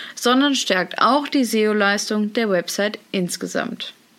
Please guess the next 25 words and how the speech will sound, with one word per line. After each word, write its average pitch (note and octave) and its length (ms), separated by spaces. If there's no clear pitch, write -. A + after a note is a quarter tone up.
Externe D#4 580
Links, D4 540
oft B3 320
auch A#3+ 380
als F#3 280
Backlinks C4+ 460
bezeichnet, A#3+ 800
sind G3 380
Links, C#4 400
die G3+ 300
von F#3+ 200
anderen D#4 380
Websites B3 580
auf - 140
die - 160
eigene A3 340
Seite G3+ 380
verweisen. F#3 580
Sie F4 180
sind F4+ 220
von C#4 140
großer C#4+ 320
Bedeutung G#3+ 520
für G3+ 140
seo, G#3 440